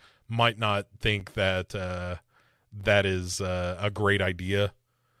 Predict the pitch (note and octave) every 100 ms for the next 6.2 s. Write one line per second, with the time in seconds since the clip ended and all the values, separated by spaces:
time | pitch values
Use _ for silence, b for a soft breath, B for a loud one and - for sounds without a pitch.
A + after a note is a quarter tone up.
0 | _ _ - A2 G#2+ G#2+ G#2+ G#2 G#2+ G2
1 | G2 G2+ G#2+ - G#2+ G#2+ G#2 G2+ G2+ G#2+
2 | G#2+ G2+ G2+ G#2 G2+ F#2+ F#2+ F#2 _ _
3 | _ _ A3+ F#3 B2+ - C3+ C#3 D3+ B2+
4 | B2 A#2+ A2+ A2 G#2+ G2+ G2+ G2 G#2+ F#2+
5 | F#2+ G2 G#2 F3 - B2+ A2 G2+ G2+ G#2
6 | G2+